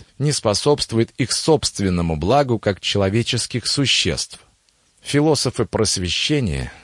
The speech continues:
объясняли это жадностью и хитростью власть имущих.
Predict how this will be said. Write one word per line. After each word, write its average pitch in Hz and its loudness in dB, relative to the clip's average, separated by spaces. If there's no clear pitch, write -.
объясняли 110 0
это 110 0
жадностью 80 -2
и 95 -2
хитростью 92 -4
власть 90 -2
имущих. 90 -4